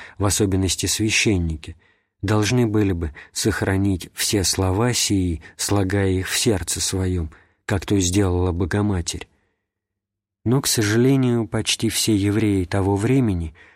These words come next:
ожидали Мессию в блеске земного величия и были так упорны в своем заблуждении,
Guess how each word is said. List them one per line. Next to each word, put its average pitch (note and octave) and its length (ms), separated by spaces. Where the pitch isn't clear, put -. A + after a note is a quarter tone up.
ожидали A2 480
Мессию A#2+ 640
в F#2+ 120
блеске G#2+ 500
земного G2+ 460
величия G2+ 760
и A2 60
были G#2+ 320
так A2 320
упорны A2+ 480
в F2+ 60
своем G2+ 360
заблуждении, F#2+ 960